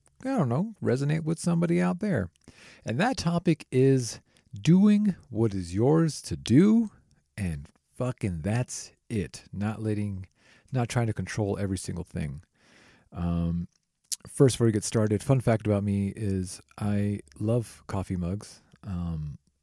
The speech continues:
unknowingly, I started collecting them. I just kinda bought one, and then I would travel and, "Oh, look, I like this one too," and buy that one. And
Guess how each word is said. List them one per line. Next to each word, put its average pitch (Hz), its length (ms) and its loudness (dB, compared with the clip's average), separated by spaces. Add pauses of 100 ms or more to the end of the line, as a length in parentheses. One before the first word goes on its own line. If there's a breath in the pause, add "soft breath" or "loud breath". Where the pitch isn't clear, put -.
(140)
unknowingly, 113 500 2
I 92 40 0
started 98 220 -2
collecting 90 400 -4
them. 90 160 -4
I 90 60 -2
just 92 180 -8
kinda 95 220 -4 (240)
bought 85 200 -2
one, 92 300 -2
and 85 100 -4
then 78 240 -6
I 78 60 -8
would 76 140 -8
travel 85 460 -4
and, 73 180 -10 (600 soft breath)
"Oh, 175 120 -2
look, 117 180 -2
I 110 60 -2
like 107 160 -2
this - 180 -6
one 85 100 -4
too," 110 220 -4
and 101 120 -2
buy 85 160 -2
that 82 200 -6
one. 117 200 -4
And 76 220 -8